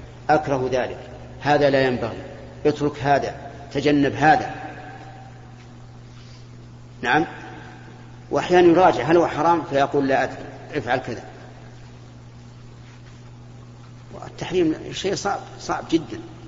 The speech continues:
الآن ي-، يعني تردنا أسئلة نقول: "لا تفعل هذا"، هم يجيئك السائل: "هو حرام"، تقول: "لا تفعل"، "لا هو حرام"،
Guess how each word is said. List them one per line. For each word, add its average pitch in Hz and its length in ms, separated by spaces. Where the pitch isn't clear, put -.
الآن 175 400
ي-، 151 120
يعني 123 480
تردنا 131 400
أسئلة 131 260
نقول: 151 240
"لا 214 120
تفعل 151 300
هذا"، 120 280
هم 214 160
يجيئك 180 640
السائل: 139 380
"هو - 80
حرام"، 139 400
تقول: 135 260
"لا 196 160
تفعل"، 196 320
"لا 143 160
هو 156 180
حرام"، 131 380